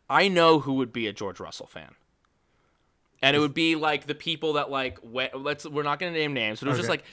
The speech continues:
Speaker 1: it would be, like, the people that, like, he's valedictorian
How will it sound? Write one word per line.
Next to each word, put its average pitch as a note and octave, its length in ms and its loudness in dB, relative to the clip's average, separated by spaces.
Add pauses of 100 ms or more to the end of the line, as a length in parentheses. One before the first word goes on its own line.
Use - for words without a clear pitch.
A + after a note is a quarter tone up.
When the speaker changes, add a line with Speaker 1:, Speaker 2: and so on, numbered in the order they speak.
(120)
Speaker 1:
it E3 100 -2
would G3 100 -2
be, A#3+ 100 -4
like, B3+ 180 2
the G#3+ 100 -2
people D#3 480 -4
that, C#3 140 -2
like, B2 380 -6 (400)
he's A#3+ 420 0
valedictorian D#3+ 1160 0